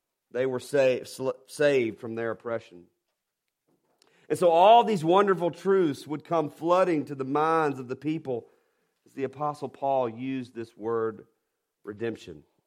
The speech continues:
And Paul wanted to now show them that they have redemption. They have freedom in Christ.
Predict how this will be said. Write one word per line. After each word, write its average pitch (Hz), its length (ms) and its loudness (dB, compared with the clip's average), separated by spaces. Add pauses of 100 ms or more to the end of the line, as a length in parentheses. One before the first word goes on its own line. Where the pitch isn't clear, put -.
(1160)
And - 120 -20
Paul 143 400 -2
wanted 131 300 -4
to 120 120 -16
now 123 220 -4
show 120 360 -6
them 98 280 -8
that 95 240 -14
they 113 300 -6
have 107 360 -8
redemption. 101 680 -12
They 113 240 -6
have 98 400 -10 (200)
freedom 98 560 -10 (1000)
in 110 420 -6 (480)
Christ. - 720 -14